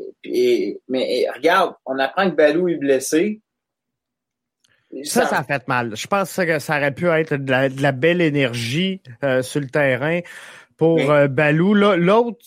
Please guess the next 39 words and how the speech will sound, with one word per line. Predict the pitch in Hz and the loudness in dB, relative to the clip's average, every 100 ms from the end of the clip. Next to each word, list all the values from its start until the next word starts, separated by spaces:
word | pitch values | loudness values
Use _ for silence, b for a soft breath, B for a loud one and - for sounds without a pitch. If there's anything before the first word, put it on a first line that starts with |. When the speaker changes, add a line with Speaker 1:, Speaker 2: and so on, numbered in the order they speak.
| - | -12
Speaker 2:
que | - 180 | -2 0
je | 131 151 | 0 -2
m'explique | 175 170 - 165 147 _ | -2 -4 -6 -4 -4 _
pas, | 175 190 | 0 0
c'est | - 165 156 | 0 0 0
Zachary | 135 147 135 139 131 147 | 2 0 0 0 0 -2
Broguillard. | 131 139 135 123 120 131 139 - | 0 0 0 -2 0 0 -2 -4
Pourquoi | 131 - 143 143 | -8 -6 -2 -2
qu'on | 143 120 | -2 -4
n'a | 117 110 | -2 -4
pas | - 135 131 | -2 0 0
lancé, | 123 123 120 113 - 151 151 B B B B B B B B B B B B B - | 0 0 -2 -4 -4 -6 -6 B B B B B B B B B B B B B -4
euh, | 127 127 123 123 | 0 2 2 2
Zachary | 135 156 160 143 135 156 | 2 0 2 0 2 2
dans | 151 | 2
la | 147 147 | 4 4
mêlée | 147 139 147 165 - | 4 2 4 2 2
en, | 170 175 139 - _ | 2 2 0 -6 _
euh, | 151 127 | -4 -4
début | 117 147 151 131 | -2 0 0 0
de | 151 | 0
match ? | 135 135 143 147 - - 160 | 0 2 0 -2 -6 -6 -2
Euh, | 131 123 113 B B B B 127 - - - - - - - | 0 0 -2 B B B B -14 -14 -16 -18 -20 -20 -14 -4
Speaker 1:
Mais | 294 | 2
regarde, | 254 262 170 | 4 2 2
moi, | 233 302 | 0 0
je | |
vais, | 214 185 - | 0 0 -2
je | - | -8
vais | 143 | -6
revenir | 123 170 262 | 0 2 2
à | 262 | 2
une | 202 | 0
chose | 226 240 226 | 2 2 2
que | 175 | -2
j'ai | 151 156 | 0 -2
dit | 156 | 0
la | 202 | 0
dernière | 180 151 151 135 | 0 -4 -4 -8